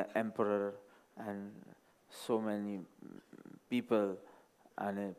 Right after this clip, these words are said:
પછી છેલ્લે પેલું પાંજરું ખોલે છે અને લાયન્સ આવે છે. પેલી સ્ત્રી, પત્ની,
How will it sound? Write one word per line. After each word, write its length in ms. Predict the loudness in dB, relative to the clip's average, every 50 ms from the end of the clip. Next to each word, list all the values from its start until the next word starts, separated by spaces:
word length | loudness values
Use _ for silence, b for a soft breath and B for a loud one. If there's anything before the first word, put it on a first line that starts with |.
| -4 -4
પછી 200 | -2 -2 -2 -4
છેલ્લે 320 | 0 0 2 2 4 2
પેલું 260 | 2 2 0 0 2
પાંજરું 440 | 2 2 4 2 2 -2 -4 -4 -2
ખોલે 300 | 0 2 4 4 4 4
છે 260 | 2 2 2 2 2
અને 300 | 2 0 0 -2 -2 -4 -4 0
લાયન્સ 440 | 2 4 4 4 2 2 0 2 2
આવે 260 | 2 4 2 0 -2
છે. 180 | -6 B B B B B B B B B B B B _ _ _ _ _ _ _ _ _ _ _ _ _ _ _ _ _ _ _ _ _ _ _ _ _ _ _ _ _ _ _ _ _ _ _ _ _ _
પેલી 280 | 2 4 4 4 2 0
સ્ત્રી, 600 | -2 -6 0 2 4 4 4 4 2 0 -6 -10 -16 -4 -2
પત્ની, 440 | -2 -2 0 -2 -2 -2 -2 -4